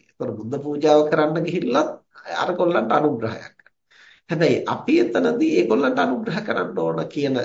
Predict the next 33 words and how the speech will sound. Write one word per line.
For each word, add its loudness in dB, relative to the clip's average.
අදහසක් -6
නැහැ. -4
ඒ, -2
ඒගොල්ලන්ට 2
අනුග්‍රහ 0
කරනවා -4
නම් -4
ඒක -2
වෙනම 2
සිද්ධ -2
කරනවා. -4
හැබැයි -2
බුදුහාමුදුරන්ට -2
කරන -4
පූජා -2
කරන -6
මල් -4
ටික -6
ඒගොල්ලන්ට 0
අනුග්‍රහ 0
කරන්න -2
ගිහිල්ලා -6
මොනවා -6
හරි -2
කහල 0
ගොඩක් 2
ගෙනහි -4
පූජා -4
කරන්න -4
බෑ 4
කියන -4
අදහස -4
අපේ -2